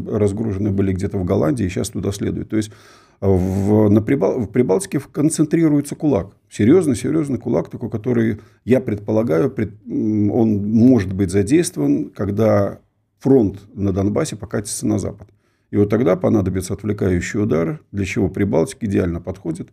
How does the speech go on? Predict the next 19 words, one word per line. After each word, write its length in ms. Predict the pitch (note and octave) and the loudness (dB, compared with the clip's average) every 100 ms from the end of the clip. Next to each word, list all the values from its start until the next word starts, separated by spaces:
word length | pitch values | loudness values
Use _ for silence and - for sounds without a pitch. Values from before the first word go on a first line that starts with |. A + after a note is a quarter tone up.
| _ _ _ | _ _ _
Действительно, 340 | F#2+ F3+ - | -6 -4 0
её 140 | G2 F#2+ | 0 0
никто 140 | G2 | -4
там 160 | G2+ F#2+ | -8 -2
не 100 | F#2+ | 0
жалеет. 580 | F2+ A#2 G2+ B2+ - A2 | 0 0 0 0 -2 -2
Ну 200 | A#2 - | 0 0
и 320 | F#2 F2 E2 | 0 -4 -8
что, 200 | - - | -8 -6
если 220 | B2+ - | -4 -4
их 100 | G2+ | -6
там 120 | A2 | -6
полностью 400 | F#2 A2 G2+ G#2 | -6 -4 -4 -4
застеклят? 500 | F2+ F2+ G#2 G2+ F2+ | -8 -10 -10 -8 -6
Да 100 | F2 | -4
и 140 | D#3 A2+ | -4 -4
хрен 240 | - F#2+ | -6 -12
с 120 | F2+ | -12
ними. 180 | - - | -14 -16